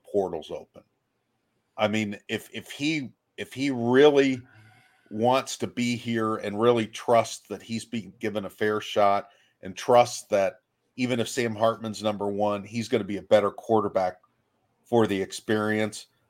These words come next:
Otherwise, you know, I, I think if you just say, "Well, let's not name it until after the portal closes,"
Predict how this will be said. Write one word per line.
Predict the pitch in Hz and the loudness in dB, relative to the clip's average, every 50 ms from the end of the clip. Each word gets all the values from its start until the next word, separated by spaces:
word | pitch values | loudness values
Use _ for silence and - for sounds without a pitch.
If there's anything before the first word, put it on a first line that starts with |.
| _ _ _ _ _ | _ _ _ _ _
Otherwise, | - 135 151 160 156 143 127 120 117 113 110 110 110 110 - - - - _ _ _ _ _ | 8 10 10 10 8 4 4 6 6 8 6 6 2 0 -4 -8 -12 -16 _ _ _ _ _
you | - 120 120 | -8 -6 -4
know, | 113 110 104 104 - - _ | -2 -2 -2 -4 -8 -12 _
I, | - - - _ _ | -12 -12 -12 _ _
I | - 131 | 4 4
think | 135 123 139 135 113 113 | 4 4 2 2 2 -2
if | 120 - - | -6 -4 -4
you | 113 | -6
just | 107 95 120 117 - - | -2 -2 -2 -2 -2 -2
say, | 117 107 104 95 | -2 -2 -2 -4
"Well, | 95 92 101 | -6 -12 -10
let's | 110 - - - - | -10 -8 -8 -8 -6
not | - 135 131 123 | -4 -4 -4 -6
name | 123 123 127 127 117 | -6 -6 -4 -4 -2
it | 113 110 - | -4 -6 -6
until | - - - 123 107 - - | -10 -14 -10 -10 -8 -8 -6
after | - 117 120 - 127 117 | -8 -8 -8 -8 -10 -10
the | 110 113 | -8 -10
portal | - - - 135 127 123 120 110 101 98 95 | -10 -4 0 2 2 2 2 2 0 -2 -6
closes," | - - 104 104 101 101 98 101 101 98 90 - | -6 -4 -2 -2 -2 -2 -4 -6 -8 -10 -10 -14